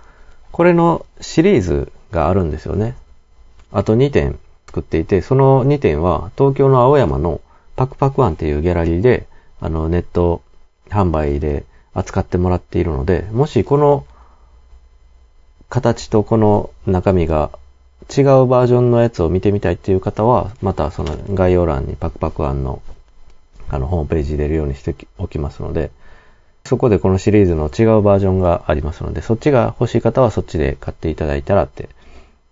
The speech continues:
思います。そっちはあの、プ-、プロというか、ちゃんとしたギャラリーなので、ちゃんとした、あの、状態で購入できると思うので、そういう方がいいっていう方は、そっちで、あの、購入いただいたらと思います。で、これ自身は、この、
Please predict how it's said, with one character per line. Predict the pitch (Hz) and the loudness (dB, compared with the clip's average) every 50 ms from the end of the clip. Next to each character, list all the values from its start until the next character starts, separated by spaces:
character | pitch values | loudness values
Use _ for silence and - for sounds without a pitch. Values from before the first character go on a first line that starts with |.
| - 78 | -10 -6
思 | 78 73 | -6 -4
い | 71 | -4
ま | 69 67 | -4 -6
す。 | 67 - | -6 -4
そ | - 117 | -6 -6
っ | 113 | -2
ち | - 143 | 0 2
は | 104 87 | 2 2
あ | |
の、 | 87 85 | 2 0
プ-、 | - - 135 127 | 0 -2 -4 -4
プ | - - - 165 | -4 0 0 2
ロ | 160 117 90 80 76 - - - _ _ _ - | 4 4 2 2 0 -4 -10 -20 _ _ _ -4
と | 85 | -4
い | 85 | -4
う | 82 | -2
か、 | - 85 78 - - _ | -2 -4 -6 -6 -8 _
ち | - - | -4 0
ゃ | 101 | 0
ん | 120 135 | 0 0
と | - | 0
し | - | -2
た | - 78 | -2 0
ギ | 85 92 | 0 2
ャ | |
ラ | 92 95 | 2 4
リ | 95 95 | 4 4
ー | 92 | 4
な | 85 - | 2 0
の | - - | -6 -4
で、 | 82 82 - - - _ _ _ - | -4 -4 -4 -4 -8 _ _ _ -18
ち | - - | -6 -2
ゃ | 92 95 | -2 -2
ん | 107 | 0
と | - 85 | 0 -4
し | - | -6
た、 | - - 69 65 - - - - - - _ - - _ _ - - - - | -4 -4 -4 -4 -4 -8 -14 -20 -20 -20 _ -20 -20 _ _ -20 -20 -16 -12
あ | 78 76 | -10 -8
の、 | 78 76 73 73 80 | -6 -6 -6 -4 0
状 | 82 92 90 | 2 2 2
態 | - 90 87 87 82 | 2 2 2 2 2
で | 82 80 80 80 - - _ _ _ | 2 2 0 0 -4 -8 _ _ _
購 | - 92 90 | -2 0 2
入 | 87 87 90 107 | 2 2 2 4
で | 92 90 85 | 2 2 2
き | - | 2
る | 85 85 | -2 -2
と | 80 - 73 71 | 0 -2 -2 -4
思 | 73 73 80 78 73 | -2 -4 -4 -4 -4
う | 73 | -4
の | 71 71 | -4 -4
で、 | 71 71 71 - - - - - - - _ _ _ - | -4 -6 -6 -8 -16 -20 -16 -16 -16 -16 _ _ _ -12
そ | - - 117 117 | 0 2 4 6
う | |
い | 120 117 | 6 6
う | 117 113 | 4 4
方 | - 123 120 107 | 2 2 2 4
が | 95 95 | 4 4
い | 98 110 | 4 4
い | 120 | 2
っ | |
て | - - 101 | 0 0 0
い | 101 101 101 101 | 2 2 2 2
う | 104 | 0
方 | - - - - 117 | 0 -2 -2 0 0
は、 | 120 123 - - | 2 2 0 -2
そ | - - | -4 -8
っ | - | -12
ち | - - 78 | -8 -6 -2
で、 | 71 67 65 62 - | -2 -2 -2 -2 -4
あ | 76 71 | -6 -8
の、 | 71 71 69 | -6 -6 -8
購 | - - 73 73 | -6 -6 -6 -6
入 | 76 73 | -4 -6
い | 73 67 | -6 -6
た | 71 69 | -4 -4
だ | 67 67 | -4 -4
い | 64 | -4
た | - 78 71 | -6 -6 -8
ら | 69 | -8
と | 69 - 69 | -10 -12 -12
思 | 69 - | -12 -10
い | - | -12
ま | 80 - | -12 -14
す。 | - - - | -14 -8 -4
で、 | 98 92 | -4 -2
こ | - 135 143 | 0 2 2
れ | 147 143 | 4 4
自 | 139 139 156 151 - 127 | 4 2 2 0 2 0
身 | 120 | 0
は、 | 131 147 131 98 - | 2 2 0 -2 -2
こ | - 85 | -4 -4
の、 | 78 - - | -4 -4 -6